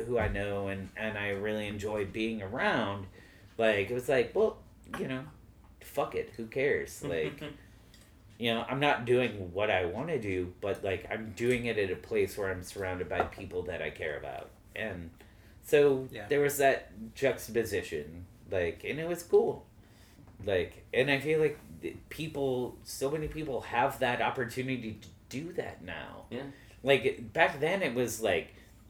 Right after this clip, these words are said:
Speaker 1: that was, like, kind of unheard of,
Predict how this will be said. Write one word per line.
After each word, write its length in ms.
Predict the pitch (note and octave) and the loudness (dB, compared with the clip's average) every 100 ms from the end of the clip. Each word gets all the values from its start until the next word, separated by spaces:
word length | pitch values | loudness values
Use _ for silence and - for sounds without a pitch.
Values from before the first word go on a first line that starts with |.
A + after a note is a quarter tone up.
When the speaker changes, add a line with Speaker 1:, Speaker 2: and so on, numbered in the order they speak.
| - B2+ | -8 0
Speaker 1:
that 180 | B2+ | 2
was, 200 | B2+ A#2+ | 2 0
like, 260 | G#2+ F2 - - - - - - - - - | 0 0 -2 -20 -20 -20 -20 -20 -20 -20 -14
kind 300 | - D#3 D3+ | -6 -2 2
of 240 | A#2 - - - - - | 2 2 -10 -20 -16 -6
unheard 460 | A#2+ G2+ G2 F#2+ D2 | -4 -4 0 0 0
of, 340 | C#2 D2+ | -4 -8